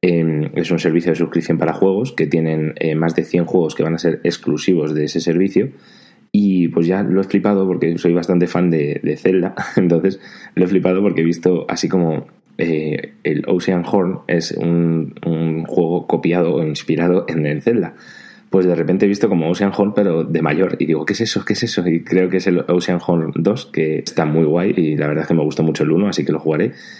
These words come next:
Y también he visto por ahí un Sonic y tal. Van a ser como exclusivos, ¿no? Cien juegos exclusivos con un servicio de suscripción. Puedes jugarlo en el iPhone, en el iPad, en el Mac, incluyendo el Apple T V. Y en más de ciento cincuenta países, así que nos llegará.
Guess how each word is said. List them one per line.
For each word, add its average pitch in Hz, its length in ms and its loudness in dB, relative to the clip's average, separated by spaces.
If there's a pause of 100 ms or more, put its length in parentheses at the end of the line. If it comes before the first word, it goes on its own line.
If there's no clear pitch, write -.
(160)
Y 90 140 2
también 85 260 2
he 90 60 4
visto 85 180 2
por 78 140 0
ahí 78 100 0
un 78 140 -4
Sonic 95 480 0
y 85 80 2
tal. - 260 0
Van 85 140 2
a 85 40 0
ser 92 140 0
como 90 160 2
exclusivos, 80 480 0
¿no? 113 140 0
Cien 90 160 0
juegos 87 220 0
exclusivos 85 500 0
con 85 140 0
un 82 60 0
servicio 82 300 0
de 80 80 0
suscripción. 78 520 -4 (260)
Puedes 82 180 0
jugarlo 80 260 2
en 78 100 0
el 78 120 0
iPhone, 107 400 0
en 82 120 0
el 80 140 0
iPad, 101 380 0
en 82 80 0
el 78 120 -2
Mac, 101 380 -2 (200)
incluyendo 87 420 0
el 78 80 -2
Apple - 160 -2
T - 80 -2
V. 78 180 -4 (460)
Y 98 200 4
en 95 100 2
más 90 180 2
de 87 120 2
ciento 87 240 0
cincuenta 85 300 2
países, 87 360 0
así 76 160 -2
que 80 100 2
nos 76 140 -4
llegará. 78 500 -2